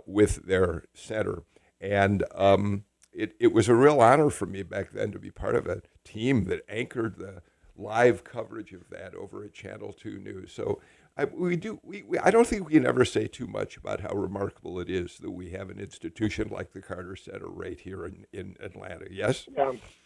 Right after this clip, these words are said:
Speaker 2: I gotta, and, and look, I, I, one of my most remarkable experiences as a reporter was traveling to Haiti and the Dominican Republic with the Carter Center about a dozen years ago with, with the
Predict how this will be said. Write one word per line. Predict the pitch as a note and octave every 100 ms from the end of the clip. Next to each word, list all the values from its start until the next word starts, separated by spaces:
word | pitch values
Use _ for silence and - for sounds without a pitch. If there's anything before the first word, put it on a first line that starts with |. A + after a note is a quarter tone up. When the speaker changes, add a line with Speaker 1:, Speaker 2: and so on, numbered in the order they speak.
| _ _ _
Speaker 2:
I | - E3+
gotta, | F3 E3 D3 C#3+
and, | D#3
and | D3+ D#3+
look, | D#3 D3 C#3
I, | D3
I, | D#3 C#3 D#3
one | D#3 D#3+
of |
my | C#3 C#3+ D3
most | C#3 C#3 -
remarkable | D3 C3+ C#3 - C3 C3+ C3+ C3
experiences | - - C#3+ C#3 C3+ C#3 C3
as | B2
a |
reporter | B2+ A#2+ C#3+ C#3 C#3+
was | B2+ -
traveling | - D3 C#3+ D3 C3+
to | - -
Haiti | F#3 F#3 F#3 E3
and |
the | C3+
Dominican | C3+ C#3 C#3 -
Republic | B2 - D3+ D3 - _ _ _ _
with | C#3+ D#3 E3+ -
the | D3
Carter | D#3 D#3 D3
Center | D3
about | C#3 D#3+ D#3
a |
dozen | D#3 C#3+ C#3
years | C#3 D#3
ago | C3+ B2+ B2
with, | B2+ G3 - _ _ _
with | E3
the | G#3+